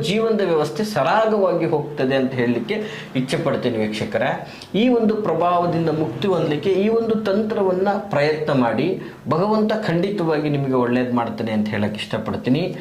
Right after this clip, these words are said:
ಈ ಮಾಹಿತಿ ಇಷ್ಟವಾದಲ್ಲಿ ಲೈಕ್ ಮಾಡಿ, ಜೊತೆಗೆ ನಿಮಗೆ ಯಾವೆಲ್ಲ ರೀತಿಯ ಒಂದು ವಿಡಿಯೋಗಳನ್ನ ಇಚ್ಛೆ ಪಡ್ತೀರೋ ಅದ್ರ ಬಗ್ಗೆ ಈ ಒಂದು ಚಾನೆಲ್ನಲ್ಲಿ ಕಾಮೆಂಟ್ ಮಾಡಿ, ಈ ಒಂದು ವಿಡಿಯೋದಲ್ಲಿ ಕಾಮೆಂಟ್ ಮಾಡಿ. ಮುಂದಿನ ದಿನಗಳಲ್ಲಿ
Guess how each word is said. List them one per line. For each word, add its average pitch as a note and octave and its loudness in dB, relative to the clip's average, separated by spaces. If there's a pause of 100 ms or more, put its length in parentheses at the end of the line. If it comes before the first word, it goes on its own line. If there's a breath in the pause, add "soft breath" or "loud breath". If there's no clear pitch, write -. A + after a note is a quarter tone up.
(280 loud breath)
ಈ G3+ 2
ಮಾಹಿತಿ F#3+ 2 (440 loud breath)
ಇಷ್ಟವಾದಲ್ಲಿ D#3 2
ಲೈಕ್ C3+ 0
ಮಾಡಿ, B2+ 0 (460 loud breath)
ಜೊತೆಗೆ E3 0
ನಿಮಗೆ G3+ 0 (180)
ಯಾವೆಲ್ಲ G3+ 2 (280)
ರೀತಿಯ G#3 0
ಒಂದು F#3+ 2
ವಿಡಿಯೋಗಳನ್ನ E3+ 2 (140)
ಇಚ್ಛೆ C#3 -2
ಪಡ್ತೀರೋ B2+ 0 (480 loud breath)
ಅದ್ರ D3+ 0
ಬಗ್ಗೆ G3 -2 (120)
ಈ F3 2
ಒಂದು F#3 2 (140)
ಚಾನೆಲ್ನಲ್ಲಿ E3+ 2
ಕಾಮೆಂಟ್ G#3 2
ಮಾಡಿ, B2 2 (680 loud breath)
ಈ F3 0
ಒಂದು F#3 2
ವಿಡಿಯೋದಲ್ಲಿ F3 2
ಕಾಮೆಂಟ್ E3+ 0
ಮಾಡಿ. B2+ 2 (220)
ಮುಂದಿನ G3+ 2
ದಿನಗಳಲ್ಲಿ F3+ 0